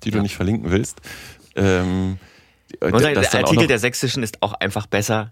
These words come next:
Speaker 2: da ist mehr Inhalt drin, deswegen der. <laughs>
Speaker 1: Wie das halt immer so ist, ne? Die vertiefte, sachliche Analyse. Ähm, das ist schon wirklich skurril, ne? Also das klingt wirklich, da will ihm jemand einen auswischen, wischen, weil wenn er gefragt wird, äh, wie,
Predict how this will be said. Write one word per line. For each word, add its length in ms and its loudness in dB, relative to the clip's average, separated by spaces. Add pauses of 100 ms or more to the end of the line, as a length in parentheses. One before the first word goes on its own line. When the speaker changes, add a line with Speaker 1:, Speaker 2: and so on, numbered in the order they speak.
Speaker 2:
da 80 -8
ist 140 -6
mehr 180 4
Inhalt 380 0
drin, 260 -4
deswegen 400 2
der. 260 2 (260)
<laughs> 260 -4
Speaker 1:
Wie 80 2
das 240 4
halt 160 2
immer 180 2
so 120 0
ist, 220 -2
ne? 100 0
Die 120 -4
vertiefte, 520 -2
sachliche 340 -2
Analyse. 320 -4 (420)
Ähm, 480 2 (400)
das 220 0
ist 160 0
schon 260 2
wirklich 240 -2
skurril, 500 0 (100)
ne? 100 -2
Also 180 0
das 280 0 (180)
klingt 280 -2
wirklich, 300 0
da 160 0
will 180 2
ihm 80 -2
jemand 240 0
einen 200 0
auswischen, 520 -2
wischen, 360 -4
weil 160 0
wenn 100 0
er 80 0
gefragt 560 -6
wird, 380 -4
äh, 40 -6
wie, 600 -4